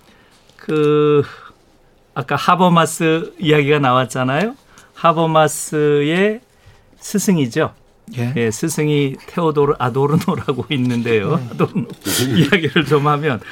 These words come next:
Speaker 1: 아도르노가 바로 그 언어의 본질적인 정치적 속성 이거에 대해서 생각을 해-, 많이 했어요.
Speaker 2: 음.
Speaker 1: 그래서 아마,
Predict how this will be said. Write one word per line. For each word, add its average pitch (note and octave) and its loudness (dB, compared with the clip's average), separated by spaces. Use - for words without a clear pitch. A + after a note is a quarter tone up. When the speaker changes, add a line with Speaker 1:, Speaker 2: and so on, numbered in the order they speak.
Speaker 1:
아도르노가 F3 2
바로 D#3 2
그 E3 -6
언어의 C#3 0
본질적인 C3 -6
정치적 C3 -4
속성 - -6
이거에 C3+ 4
대해서 A#2 -2
생각을 A#2+ -2
해-, G#2 -4
많이 A#2+ -4
했어요. A#2+ -2
Speaker 2:
음. C3+ -2
Speaker 1:
그래서 C#3+ -2
아마, C3 0